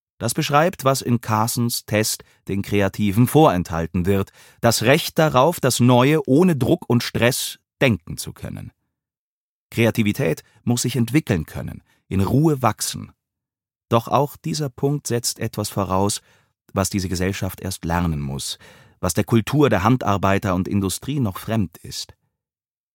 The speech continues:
Vertrauen. Das ist eine weitere fehlende und vielleicht die wichtigste Voraussetzung für die Wissensgesellschaft. Ohne Zutrauen in die Fähigkeit der Kreativen, ohne Vertrauen auf Lösungen ist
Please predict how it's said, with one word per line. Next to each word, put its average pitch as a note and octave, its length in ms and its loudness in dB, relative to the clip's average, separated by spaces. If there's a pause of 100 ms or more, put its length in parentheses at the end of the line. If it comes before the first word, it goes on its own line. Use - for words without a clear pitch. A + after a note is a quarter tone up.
(120)
Vertrauen. E2 600 -4 (1120)
Das F2+ 120 -2
ist B2+ 120 0
eine D3 200 6
weitere A#2 580 4
fehlende A2 720 2
und F#2+ 160 -2
vielleicht G2+ 500 -2
die G2+ 160 -6
wichtigste G#2 480 -4
Voraussetzung E2 760 -4
für D#2+ 120 -8
die D2 120 -8
Wissensgesellschaft. D#2 1000 -6 (840)
Ohne C#3 300 6
Zutrauen C3 800 4
in A2+ 140 2
die A2 100 0
Fähigkeit A2 640 0
der F#2+ 80 -4
Kreativen, G2+ 800 0 (500)
ohne D#2+ 200 -2
Vertrauen A2+ 540 4
auf E2+ 180 0
Lösungen G#2 680 4
ist - 460 -6